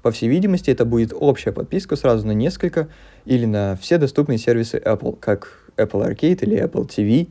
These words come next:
и Apple Music, соответственно. Это косвенно подтверждает фраза: "Ваша подписка Apple Music будет включена в Apple One, начиная с".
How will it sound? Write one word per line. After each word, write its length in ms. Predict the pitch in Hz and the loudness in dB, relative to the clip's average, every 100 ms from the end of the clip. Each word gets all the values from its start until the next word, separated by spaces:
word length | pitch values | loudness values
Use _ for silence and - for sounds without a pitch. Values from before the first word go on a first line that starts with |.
| - - - - _ | -8 -20 -20 -20 _
и 240 | 123 151 139 | 0 2 4
Apple 240 | 120 117 | 4 4
Music, 320 | 107 113 107 | 2 2 0
соответственно. 560 | - 104 104 - - - - _ | 0 -2 0 -4 -6 -12 -14 _
Это 240 | 160 185 | 0 2
косвенно 340 | 185 165 - 107 | 2 0 2 -2
подтверждает 640 | - 110 107 107 151 165 | -2 -2 -2 2 2 2
фраза: 420 | - 117 104 - - - _ | 2 0 2 -2 -8 -18 _
"Ваша 280 | 113 123 - | 2 4 4
подписка 460 | - - - - 185 | -2 0 -2 0 0
Apple 240 | 165 165 151 | 0 0 0
Music 280 | 151 147 123 | 0 0 0
будет 220 | 214 113 | -2 -2
включена 480 | - 107 110 139 139 | -4 -2 0 0 0
в 120 | 117 | -2
Apple 400 | - 113 110 104 | -2 -2 0 0
One, 240 | 127 175 | 2 0
начиная 460 | 123 - 113 113 107 | -4 -4 -2 -2 -2
с". 320 | - - 107 | -6 -4 -4